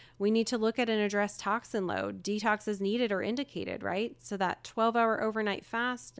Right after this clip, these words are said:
no snacking. Um, don't overdo it, you know, um, and don't overdo it on,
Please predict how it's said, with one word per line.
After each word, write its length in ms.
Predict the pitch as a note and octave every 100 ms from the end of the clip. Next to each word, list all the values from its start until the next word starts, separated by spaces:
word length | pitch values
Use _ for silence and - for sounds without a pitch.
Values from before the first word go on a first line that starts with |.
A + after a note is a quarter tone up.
| -
no 300 | G#3+ G#3+ A#3
snacking. 720 | - G#3 A#3+ - - - - _ _ _ - - - - - -
Um, 320 | G#3 G#3 G3
don't 260 | F#3+ A3 B3+
overdo 500 | B3 B3+ B3 G#3+ C#4
it, 300 | E4+ - - -
you 160 | G3
know, 380 | F#3+ F3 G3+ A3+ -
um, 320 | G3 F#3+ F#3
and 180 | G#3+ G#3+
don't 240 | A3 C4
overdo 440 | D4 D4+ C#4+ A#3+ C4
it 120 | -
on, 300 | F#3+ F3+